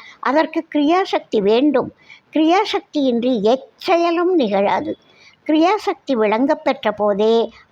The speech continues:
ஆன்மா எச்செயலையும் செய்வோன் என்ற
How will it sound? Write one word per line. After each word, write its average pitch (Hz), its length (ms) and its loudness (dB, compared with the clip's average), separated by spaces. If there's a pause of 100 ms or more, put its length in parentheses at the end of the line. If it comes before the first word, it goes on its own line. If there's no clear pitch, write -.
(120)
ஆன்மா 247 420 2 (220)
எச்செயலையும் 233 840 0
செய்வோன் 214 600 2 (420)
என்ற 247 280 0